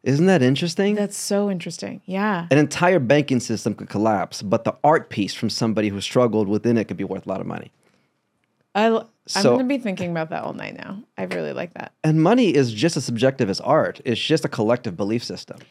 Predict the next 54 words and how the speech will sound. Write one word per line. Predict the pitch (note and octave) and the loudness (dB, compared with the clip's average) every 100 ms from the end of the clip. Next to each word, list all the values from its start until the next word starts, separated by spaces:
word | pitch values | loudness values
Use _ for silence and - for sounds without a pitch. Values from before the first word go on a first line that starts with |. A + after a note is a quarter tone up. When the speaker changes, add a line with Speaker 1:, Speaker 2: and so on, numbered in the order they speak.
| - | 0
Speaker 2:
Yes. | A3 C#4 - - - | 2 2 -2 -8 0
Speaker 1:
If | C#3 | 2
every | - F3 A3 | 4 4 4
person | - E3 D#3 D3 | 4 4 4 4
in | |
America | C3 A#2+ B2 G#2+ | 4 6 4 4
went | G#2 A2 | 0 2
to | |
the | G#2 | 0
A | A2+ | 0
T | - | -2
M | G#2+ | -2
and | G#2 | -2
took | A2 | -2
out | G2+ | 2
all | G2 | 2
their | F2+ | 0
cash, | E2+ F2+ A#2 D#3 - - | -2 -2 0 -2 -8 -4
the, | A2+ F#2+ - - | -2 -2 -4 -4
the | A2+ | -2
system | A#2+ G2 | -2 -4
would | F#2 | -8
collapse, | - F2 E2 - - | -4 -4 -4 -10 -6
Speaker 2:
Mm-hmm. | G#3 F#3 F3+ E3 | -2 -2 -4 0
Speaker 1:
right? | A2+ B2+ | 0 2
It's | C3 B2 | 0 -2
just | - E3 - | 0 0 0
riding | A#2+ A#2 D3 D#3 D3 C3 | -2 4 6 6 6 4
on | A#2 | 2
the | G#2+ | 0
faith | - A2+ G2+ - | -2 -2 -2 -4
that | F#2+ | -4
we're | F#2+ | 0
all | G2+ G2+ | 0 0
not | G#2 F2 | -4 -6
gonna | G2 F#2 | -6 -4
do | G#2 | -2
that | G2 G#2 | 0 0
and | G#2 G2+ | 0 -2
that | G2 | -2
we | G#2+ | -2
all | G#2+ | -2
believe | G#2+ G#2 G2+ | -2 -4 -4
it's | C3+ | 0
worth | E3 | 0
something. | - F#2 - - - | 0 -6 -8 -14 -12
Speaker 2:
Mm-hmm. | G3+ G3 - _ _ - A#3+ | -6 -6 -8 _ _ -4 0
Mm-hmm. | C#4+ F#4+ | 0 -2
Speaker 1:
Just | A4+ - | -4 -2
like | C#3 | 0
how | |
people | C3+ C3+ A2+ | 0 0 0
believe | A2+ A2 B2+ A#2 G#2 | 2 4 4 2 0
a, | G#2+ G#2 A2+ G#2+ A#2 - | -2 -2 -2 -2 -2 -2